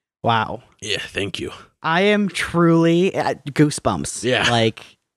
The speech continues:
Speaker 2: Oh, yeah.
Speaker 1: wow.
Speaker 2: Yeah. No, I can
Speaker 1: Yeah.
Speaker 2: tell. I can tell you're turned on
Speaker 1: Um,
Speaker 2: right now. Anyway,
Speaker 1: <laughs>
Speaker 2: we watched a movie this week.
Speaker 1: Th-, before we
Speaker 2: Oh,
Speaker 1: get to that,
Speaker 2: we should
Speaker 1: I
Speaker 2: close
Speaker 1: watched a
Speaker 2: out.
Speaker 1: different
Speaker 2: We should close out. Uh, anyway, France,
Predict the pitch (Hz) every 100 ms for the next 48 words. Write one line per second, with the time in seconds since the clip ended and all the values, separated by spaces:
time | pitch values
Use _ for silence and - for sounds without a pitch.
0 | _ _ _ _ - 120 156 151 131 107
1 | 113 - 98 85 - _ 127 117 131 151
2 | - - - - - - 123 127 127 127
3 | 107 101 - 175 160 151 92 92 98 123
4 | 160 127 98 90 95 - 180 - - -
5 | 135 - - - - _ _ 120 180 90
6 | - 98 95 135 110 85 78 - - -
7 | - - - _ - 151 175 - 180 175
8 | 139 127 - 117 90 117 - 156 151 -
9 | 185 98 90 165 - - _ - 101 117
10 | - 117 104 104 98 95 104 98 117 127
11 | 101 92 156 151 110 - -